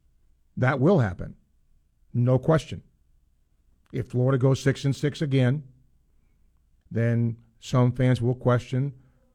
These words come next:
Billy Napier. And, and I think the other thing is this.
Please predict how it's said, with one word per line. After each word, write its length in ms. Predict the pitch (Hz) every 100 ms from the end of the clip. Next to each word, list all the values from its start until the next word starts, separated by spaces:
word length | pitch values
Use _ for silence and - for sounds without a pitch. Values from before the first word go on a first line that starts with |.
| _ -
Billy 200 | 117 131
Napier. 500 | 127 127 127 127 175 - -
And, 200 | 143 165
and 140 | 160
I 120 | 170
think 200 | - 277
the 100 | 196
other 100 | 175
thing 200 | 139 139
is 120 | 113 104
this. 360 | 113 73 -